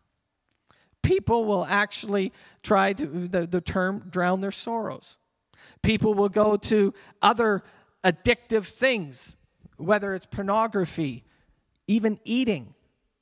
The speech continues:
How do you deal with things? Some people deal with it, "Well, I'll just binge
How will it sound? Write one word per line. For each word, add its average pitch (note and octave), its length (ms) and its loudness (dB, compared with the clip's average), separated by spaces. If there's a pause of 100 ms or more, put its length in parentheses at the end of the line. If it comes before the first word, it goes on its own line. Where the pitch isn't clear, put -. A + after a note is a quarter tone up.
(400)
How G3+ 220 0
do A3+ 80 -2
you A3 100 0
deal A#3 260 0
with G#3 120 0
things? D#3+ 240 -6
Some G3+ 180 -2
people G3+ 320 -2
deal G3+ 320 -2
with F3 160 -2
it, F3 160 -6
"Well, E3+ 240 -2
I'll E3 140 -2
just D#3 340 -8
binge G3+ 480 -2